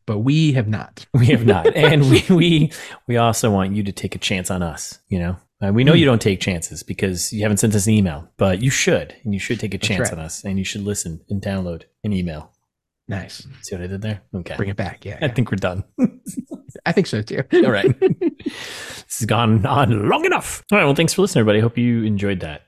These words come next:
Speaker 2: If you did, send it to a friend. We'll be back next week with a full breakdown of the movie that we're doing,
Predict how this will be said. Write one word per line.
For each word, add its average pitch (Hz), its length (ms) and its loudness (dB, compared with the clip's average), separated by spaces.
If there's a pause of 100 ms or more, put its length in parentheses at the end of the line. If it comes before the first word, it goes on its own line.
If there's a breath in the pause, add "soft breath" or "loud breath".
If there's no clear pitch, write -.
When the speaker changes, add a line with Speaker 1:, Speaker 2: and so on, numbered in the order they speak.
(220)
Speaker 2:
If - 140 -8
you 95 60 -6
did, 104 240 2
send 107 180 0
it 95 80 -4
to - 100 -10
a 90 40 -8
friend. 101 500 -6
We'll 110 80 -4
be 110 80 0
back 101 120 -4
next 104 200 -6
week 104 100 0
with 92 80 -4
a 95 40 -2
full 101 200 -2
breakdown 92 540 -2
of - 480 -8 (100)
the 87 380 -4 (160)
movie 90 420 -4
that 101 80 -4
we're 87 80 -4
doing, 85 400 -6